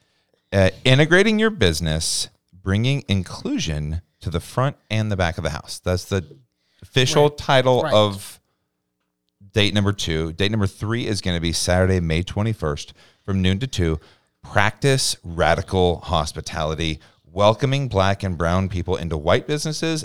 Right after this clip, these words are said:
Speaker 1: and white people into black and brown businesses.
Speaker 2: Yeah, this also goes the other way.
Speaker 1: Integrating, yeah.
Speaker 2: Because I've been in places too where people are like, "I don't want them in here." Like, whoa. If it was the other way around, we would feel that way. <laughs> So, why,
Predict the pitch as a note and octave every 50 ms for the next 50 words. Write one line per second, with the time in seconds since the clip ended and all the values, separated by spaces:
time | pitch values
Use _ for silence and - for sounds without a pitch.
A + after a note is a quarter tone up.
0 | - - G2 F#2 F2 D#2+ D2+ F#2 G2+ A#2+ - - - B2 - - A#2+ - F#2 F#2
1 | F2 - G2 E2+ - E2+ E2 E2 E2+ - - - E2 E2+ C#2+ D2 D2 D2+ D2+ D2
2 | C#2 A#1+ C2+ B1+ - - - - - - - - - - - - F#3 F3+ G#3 G3
3 | - B3 B3 B3 - G#3 G3 E3 F#3+ E3+ E3+ D3+ E3 D#3+ B2 G2 F2 - D2 C2+
4 | A1 G#1+ G#1+ - - A2+ D3+ A2+ - - F3+ F3 - G#3 - E3 G3 F#3 E3+ -
5 | - F#3 F3+ G3 A3+ A#3 G#3+ F#3+ A#3 G#3+ A#3+ G#3+ - A#3 A3+ A3 A3+ A3 - -
6 | C4+ B3+ A3 F#3+ F3 - - E3 E3 D#3 - - G3 G3 G3 F#3 F3 F3 F3 -
7 | E3 D#3+ E3+ E3 C#3+ C#3+ D3 C#3 C3+ C3+ C#3 - - - - C4 B3+ A#3+ G#3+ F3+
8 | E3+ D#3+ C#3 A2+ - C#3+ _ _ _ _ _ _ _ _ _ _ _ _ _ _
9 | _ _ _ _ _ _ _ _ _ _ - F#3+ - - G3+ G#3+ A3 F#3+ A3 G#3+
10 | G#3 - - G3+ G#3+ A3+ A#3+ A#3+ A#3 A3 G#3 G3+ G3+ G3+ F3 F#3 - G3 F3+ F3+
11 | F#3+ F#3 F#3+ _ _ _ _ _ _ _ _ _ _ _ - - G#3 G3 F3 D3+
12 | D#3 D3+ C3 A#2+ B2 _ _ - B2+ - G#3+ F#3+ F3+ F3+ F3+ G3+ F#3+ F#3 F3+ F#3+
13 | - - - _ _ _ _ _ _ _ _ - G3 G3 G#3 G#3+